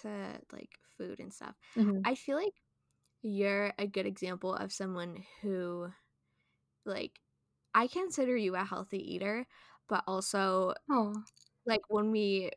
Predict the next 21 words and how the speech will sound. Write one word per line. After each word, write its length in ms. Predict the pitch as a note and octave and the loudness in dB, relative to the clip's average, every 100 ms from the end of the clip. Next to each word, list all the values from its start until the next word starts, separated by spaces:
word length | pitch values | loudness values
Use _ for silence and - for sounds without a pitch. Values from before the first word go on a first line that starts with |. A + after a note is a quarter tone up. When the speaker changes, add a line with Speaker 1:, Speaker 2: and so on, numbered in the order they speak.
| - | -8
Speaker 1:
were 100 | A3 | -4
like, 180 | G#3+ G#3 - | -2 -2 0
"Oh, 220 | C4+ B3 | 0 2
let's 180 | F#3 G3 | 0 -4
go 140 | - G#3 | -4 -2
get 180 | G3+ | -2
ice 220 | F#3 G#3 - | 0 -2 -4
cream," 300 | F#3 F#3+ G#3 | -8 -6 -6
and 140 | F#3+ | -6
you're 120 | F3+ | -6
down, 340 | F#3 F3 - G3+ | -2 -2 -2 0
you 120 | A#3+ | 2
know, 140 | G#3 | 2
you're 140 | G3 G#3 | 2 2
not 120 | G3+ | 2
gonna 120 | A3+ | 2
be 100 | G3+ F#3+ | 2 2
like, 80 | |
Speaker 2:
Mm-hmm. 160 | F#3+ F#3+ | 0 0
Speaker 1:
"Oh, 160 | A3+ | -2
like, 80 | A#3 | -2